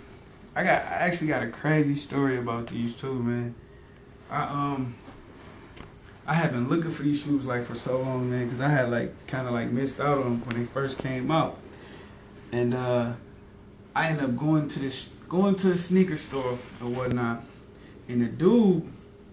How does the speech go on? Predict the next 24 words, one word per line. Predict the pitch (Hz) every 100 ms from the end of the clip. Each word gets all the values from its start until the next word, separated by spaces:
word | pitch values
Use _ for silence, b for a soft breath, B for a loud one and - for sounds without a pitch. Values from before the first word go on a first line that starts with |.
| - -
I |
had | 175 151 127
bought, | 151 139
like, | 117 110
three | 147 143
pair | 143 139
of | 131
shoes | - 143 123
that | 117 110
same | 117 120 117
day | 123 117 101 B B B -
or | 113
whatnot. | 117 113 113
And | 113 113
the |
dude | 113 170 214 170
was | 156
like, | 147 151 -
"Uh, | 165 170 165 151 - - - B B B B B
I | -
got | 170 160
something | - 151
for | 151 - 240
you." | 180 -